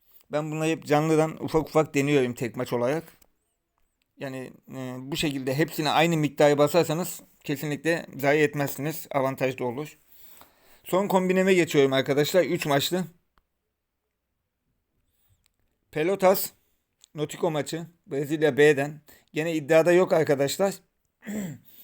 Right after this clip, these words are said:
O yüzden pek gösteremeyeceğim bunu da. Pelotas on dördüncü. Notiko dokuzuncu sırada.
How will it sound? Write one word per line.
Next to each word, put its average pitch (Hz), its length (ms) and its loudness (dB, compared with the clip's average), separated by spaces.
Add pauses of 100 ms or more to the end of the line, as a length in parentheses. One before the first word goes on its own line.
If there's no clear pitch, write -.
(200)
O 151 100 -4
yüzden 143 280 -6
pek 147 200 -4
gösteremeyeceğim 143 680 0
bunu 131 180 -8
da. 170 140 -2 (540)
Pelotas 170 420 2
on 185 220 4
dördüncü. 170 560 4 (260)
Notiko 160 400 0
dokuzuncu 156 420 0
sırada. 147 420 -2